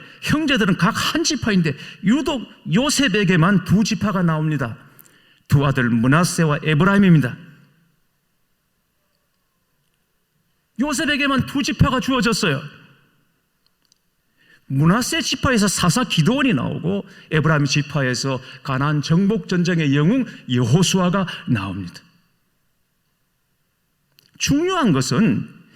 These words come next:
요셉이 어느 때, 어느 상황 가운데서도 "하나님은 나를 아신다,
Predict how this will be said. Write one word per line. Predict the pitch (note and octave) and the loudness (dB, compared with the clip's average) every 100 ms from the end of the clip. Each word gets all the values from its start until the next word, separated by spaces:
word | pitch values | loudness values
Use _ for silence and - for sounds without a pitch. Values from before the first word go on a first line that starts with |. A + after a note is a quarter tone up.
| _ D#3 | _ -4
요셉이 | B3+ C4+ A3+ D3+ - | -2 -2 -2 -2 0
어느 | G3+ E4 - - | 0 0 -4 -2
때, | C4+ C3 - - - _ | 0 0 -4 -18 -20 _
어느 | F#3 D3 | 2 2
상황 | B2+ - D3 F#3+ | 2 0 2 4
가운데서도 | A#3 A3 C#4+ C#4 - C#4+ C4+ - - _ _ _ _ _ _ _ _ _ _ | 4 4 2 0 -2 -4 -8 -10 -20 _ _ _ _ _ _ _ _ _ _
"하나님은 | - E3+ C#3 B2 A#2 A2+ | -4 -2 0 -2 -2 -4
나를 | B2 B2+ C3 | -4 -4 -8
아신다, | - A#2+ - E3+ A2+ | -6 -6 -2 0 -2